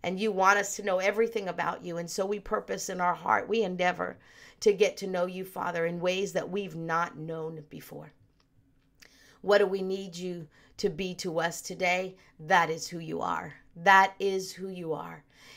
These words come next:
in our lives. And so we thank you for that. And today we talked a bit about the Holy Spirit. And, and I know he directs us to you. <laughs>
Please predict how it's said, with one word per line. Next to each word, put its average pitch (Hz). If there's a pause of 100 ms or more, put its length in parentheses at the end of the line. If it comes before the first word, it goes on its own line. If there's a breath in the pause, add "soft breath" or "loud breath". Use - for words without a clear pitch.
in 180
our 165
lives. 156
And 175
so 190
we 190
thank 196
you 180
for 180
that. 180
And 185 (300 loud breath)
today 240
we 220
talked -
a 202
bit 208
about 202
the 190
Holy 214
Spirit. - (580 soft breath)
And, 196
and 214
I 214
know 233
he 262
directs 240
us 196
to -
you. 175 (120)
<laughs> 294